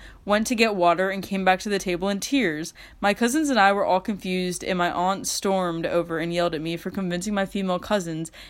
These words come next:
it's okay to not wear a bra to sleep. My older sister, female twenty-one, stuck up for me, and my cousins, and my aunt proceeded to take her shirt and bra off during dinner in front of my other aunt and her husband.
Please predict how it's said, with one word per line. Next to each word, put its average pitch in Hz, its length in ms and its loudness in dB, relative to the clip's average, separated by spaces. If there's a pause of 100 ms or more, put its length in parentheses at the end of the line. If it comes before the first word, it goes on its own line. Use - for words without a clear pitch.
it's - 160 -2
okay 208 280 2
to 202 120 -4
not 185 180 0
wear 185 160 4
a 175 40 0
bra 165 280 0
to 185 80 -8
sleep. 180 420 -2 (340)
My 196 120 4
older 220 300 2
sister, 226 420 0
female 214 400 0
twenty-one, 185 600 -2
stuck 175 300 -2
up 160 160 -4
for 175 120 -4
me, 170 300 -4 (540)
and 185 600 -2
my 185 180 4
cousins, 175 840 -2
and 185 200 0
my 175 120 0
aunt 185 220 -2
proceeded 185 360 -2
to 180 80 -10
take 180 260 -2
her 175 120 -8
shirt 165 400 -2
and 170 180 -4
bra 165 180 2
off 156 320 0
during 175 340 -2
dinner 262 800 2
in 202 220 0
front 196 480 -2
of 190 80 0
my 175 180 0
other 190 320 0
aunt 277 360 2
and 190 220 -2
her 175 180 -2
husband. 240 580 0